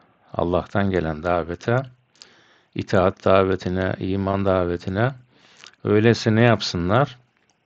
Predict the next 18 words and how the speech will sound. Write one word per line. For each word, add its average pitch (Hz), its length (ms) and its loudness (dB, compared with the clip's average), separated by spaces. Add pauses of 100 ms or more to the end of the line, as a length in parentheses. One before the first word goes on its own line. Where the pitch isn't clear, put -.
(720)
Bana, 95 440 0
benim 90 340 -6
davetime 95 500 0
uyduktan 95 520 -6
sonra, 92 440 -6
icabet 92 420 -2
ettikten - 440 -6
sonra, 98 520 0 (1300)
"Vel 101 180 6
yu'minu 92 680 -2
bi", 135 320 0 (100)
bana 98 240 0
iman 95 420 2
etsinler 76 580 -6
diyor. - 420 -14 (3750)
"Vel 90 200 -2
yu'minu 87 580 -8
bi", 117 240 -4